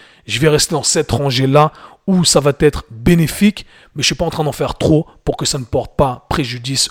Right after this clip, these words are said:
au reste, ok ? Donc l'idée, c'est vraiment d'apprendre à organiser le tout. Et je vous invite à penser comme ça, euh, dans les grandes lignes. Donc la première chose à savoir, c'est qu'il faut avoir un objectif clair, précis, mesurable. On doit savoir exactement ce qu'on, où on cherche à aller,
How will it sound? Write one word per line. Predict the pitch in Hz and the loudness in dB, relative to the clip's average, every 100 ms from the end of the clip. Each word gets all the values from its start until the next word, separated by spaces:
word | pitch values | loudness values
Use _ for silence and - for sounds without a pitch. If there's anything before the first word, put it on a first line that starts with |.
| - | -6
au | |
reste, | 120 - - - | -8 -4 -6 -6
ok ? | 104 147 165 - - - - | -4 0 0 -4 -18 -16 -10
Donc | 147 | -2
l'idée, | 180 190 226 | 2 4 4
c'est | 196 190 - | 6 6 6
vraiment | 143 160 175 | 0 0 2
d'apprendre | 147 165 147 | 0 0 0
à | |
organiser | 131 143 143 127 147 | 0 -2 -4 -2 -2
le | 120 | -4
tout. | - - - - - | -8 -10 -12 -20 -10
Et | |
je | 143 | -4
vous | 165 | 2
invite | 214 220 | 2 2
à | 160 | 0
penser | 170 156 185 | 2 0 2
comme | 175 156 | 2 0
ça, | 151 165 147 - - - - | 2 2 2 -2 -20 -16 -10
euh, | 123 | -8
dans | 113 165 165 | -2 2 4
les | |
grandes | 139 - 135 | 2 -2 -2
lignes. | 131 117 92 | -2 -6 -8
Donc | 123 135 - - | -10 -10 -12 -10
la | 139 | -6
première | 254 | -2
chose | 233 214 | 0 0
à | 190 | 2
savoir, | 160 190 | 4 4
c'est | 180 135 | 2 -2
qu'il | 139 | -2
faut | 175 | 0
avoir | 143 151 151 - | 2 2 2 -2
un | 131 | -10
objectif | 143 139 131 - 165 - _ _ - | -8 -8 -4 -2 -4 -6 _ _ -10
clair, | - 160 143 - - - | 2 4 4 0 -8 -4
précis, | - 156 - 151 147 _ _ | 0 2 2 0 -2 _ _
mesurable. | 131 147 156 127 117 101 92 - - - | -10 -4 -2 -2 -2 -4 -6 -18 -20 -4
On | |
doit | 143 | 0
savoir | 160 156 170 | 4 4 2
exactement | 151 151 143 156 | 2 -2 -2 -4
ce | 147 | -4
qu'on, | - 139 214 | -6 -6 0
où | |
on | 202 165 | 0 2
cherche | 175 151 - - - - | 4 4 2 -4 -12 -8
à | 123 | -4
aller, | 123 139 147 | -2 0 -2